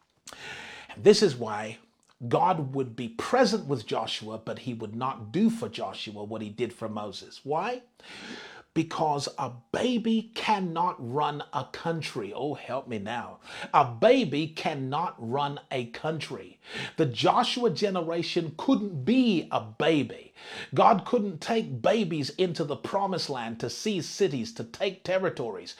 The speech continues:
to set up governance, to, to create a culture. He could not take babies into that situation. And so the Joshua generation had to grow up.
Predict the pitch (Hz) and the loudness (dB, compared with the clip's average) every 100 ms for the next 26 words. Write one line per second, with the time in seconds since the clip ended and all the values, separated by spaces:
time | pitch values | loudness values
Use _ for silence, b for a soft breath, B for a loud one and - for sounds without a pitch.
0 | B B B 139 - - 226 196 175 135 | B B B 0 2 6 8 6 2 2
1 | 123 190 165 127 95 - - - 151 131 | 6 6 6 -2 -6 -8 -4 -2 -2 -2
2 | - 175 - - 160 196 233 - - - | -2 -2 -2 0 4 6 6 2 -8 0
3 | 202 208 - 95 - B B B B - | 0 0 -2 -6 -10 B B B B 6
4 | 269 262 - - 233 160 190 240 233 - | 8 8 4 0 0 2 2 0 -2 -4
5 | 220 208 170 123 110 202 269 180 127 110 | -2 -2 -2 -4 2 4 4 2 -2 -4
6 | 107 - 226 196 165 160 151 139 - 165 | -8 0 4 4 4 0 -2 -2 -4 -2
7 | - 180 240 226 120 87 _ B B B | 0 0 0 -2 -6 -10 _ B B B
8 | B B 165 147 - 170 139 131 113 113 | B B 2 4 2 4 2 0 0 4
9 | 220 240 - 214 170 170 165 151 151 156 | 6 6 2 0 0 0 -2 -2 -2 -2
10 | - 139 - 156 - 147 117 120 123 123 | -2 -4 -2 -4 -2 -2 -2 -4 0 2
11 | 120 - 127 - - | 2 2 2 2 -2